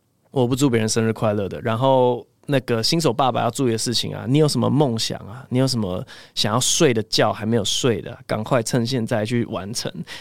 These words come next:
<laughs> 你即将失去你的人生了，你已经不是你了，你是一个有机体，然后你摄取的所有营养会被另外你要创造出的那个生命全部吸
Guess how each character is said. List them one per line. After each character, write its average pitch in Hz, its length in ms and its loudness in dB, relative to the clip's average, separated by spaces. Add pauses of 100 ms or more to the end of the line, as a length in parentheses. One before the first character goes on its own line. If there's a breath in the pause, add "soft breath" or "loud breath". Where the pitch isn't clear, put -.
(240 loud breath)
<laughs> - 600 -16
你 135 100 4
即 131 160 -2
将 180 200 4
失 175 180 0
去 170 220 2
你 127 120 4
的 107 300 -2
人 110 240 -2
生 107 300 0
了， - 180 -4 (220)
你 170 160 4
已 180 40 4
经 147 140 4
不 117 80 -2
是 117 120 -2
你 113 220 -2
了， 135 60 -18 (380 loud breath)
你 127 160 2
是 151 460 2
一 131 100 -2
个 107 480 -2 (280)
有 123 200 2
机 180 240 0
体， - 300 -4 (180 soft breath)
然 123 140 -2
后 160 100 0
你 147 80 2
摄 170 240 2
取 135 140 -2
的 110 80 -2
所 131 220 2
有 143 100 4
营 113 240 -4
养 120 160 -2 (400 loud breath)
会 165 160 2
被 147 160 4
另 151 320 4
外 135 300 2 (120)
你 147 120 -2
要 123 100 4
创 147 200 2
造 143 140 2
出 135 160 -2
的 127 60 4
那 123 80 4
个 117 80 0
生 113 240 2
命 110 300 0 (240)
全 120 480 2
部 120 400 -2
吸 107 640 -2